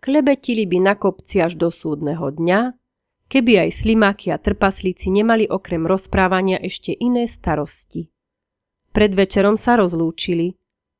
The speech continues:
„Cvrko, zajtra zostaň v posteli, aby si sa skoro uzdravil.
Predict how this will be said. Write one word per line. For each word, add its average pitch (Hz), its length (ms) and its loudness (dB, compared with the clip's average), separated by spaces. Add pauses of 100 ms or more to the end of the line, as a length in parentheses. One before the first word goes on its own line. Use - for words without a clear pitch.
„Cvrko, 202 640 0
zajtra 285 480 2
zostaň 233 400 0
v - 60 -20
posteli, 185 500 0
aby 208 240 2
si 220 160 -2
sa 196 160 0
skoro 190 320 2
uzdravil. 214 720 0